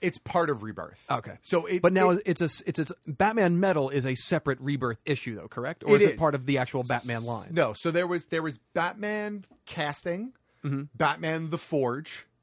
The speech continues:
Speaker 1: then Batman Metal,
Speaker 2: Okay.
Speaker 1: then Batman Metal Two, then there was, like, Batman, uh, there was, like, four, there was, like, four or five books that were just one issue,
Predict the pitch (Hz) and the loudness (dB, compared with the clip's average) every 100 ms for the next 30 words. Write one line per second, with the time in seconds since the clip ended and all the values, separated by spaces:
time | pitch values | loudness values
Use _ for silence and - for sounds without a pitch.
0 | _ _ - 113 160 170 185 185 185 170 | _ _ -4 0 0 4 2 2 2 2
1 | 190 143 110 143 185 131 120 - - 156 | 0 -2 -4 -8 -4 -2 -4 -4 -2 0
2 | 151 151 170 151 151 143 - 160 139 135 | 0 -2 -2 -2 -2 -2 -4 -2 0 -2
3 | 135 135 143 143 135 147 135 _ _ _ | -2 -4 -2 -4 -2 -2 -4 _ _ _
4 | - 156 151 160 160 160 156 156 151 - | -8 -6 -6 -6 -4 -4 -4 -6 -8 -14
5 | _ _ _ _ _ _ - 220 202 226 | _ _ _ _ _ _ -10 -4 -2 0
6 | 254 220 - - 226 277 294 285 _ _ | -2 -4 -8 -8 -4 -2 -4 -8 _ _
7 | - 185 185 180 - 220 262 302 240 233 | -8 -6 -6 -10 -10 -6 -6 -6 -6 -4
8 | 196 175 - 165 - - 156 143 107 127 | -2 -4 -2 -2 -2 -4 -4 -4 -8 -4
9 | 165 151 - 151 131 139 170 165 156 185 | -4 -4 -8 -12 -10 -4 -2 -2 -4 -4
10 | 175 165 165 | -4 -2 -4